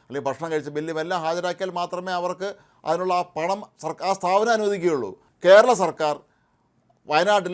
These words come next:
ദുരന്തം നടന്ന തൊട്ട് അടുത്ത ദിവസങ്ങളിൽ തന്നെ പ്രധാനമന്ത്രി എത്തുന്നു, അദ്ദേഹം എല്ലാം കണ്ട് മനസ്സിലാക്കി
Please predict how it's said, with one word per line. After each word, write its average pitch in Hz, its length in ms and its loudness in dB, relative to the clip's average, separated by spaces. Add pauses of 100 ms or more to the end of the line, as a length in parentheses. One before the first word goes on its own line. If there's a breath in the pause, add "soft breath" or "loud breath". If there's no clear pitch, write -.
(140)
ദുരന്തം 170 260 0
നടന്ന 160 240 -2 (180)
തൊട്ട് 151 240 -4 (100)
അടുത്ത 156 200 -6
ദിവസങ്ങളിൽ 147 340 -6
തന്നെ 143 160 -8
പ്രധാനമന്ത്രി 156 540 -2
എത്തുന്നു, 135 260 -10 (300 soft breath)
അദ്ദേഹം 147 260 -4
എല്ലാം 147 240 -4
കണ്ട് 143 240 -8
മനസ്സിലാക്കി 156 420 -4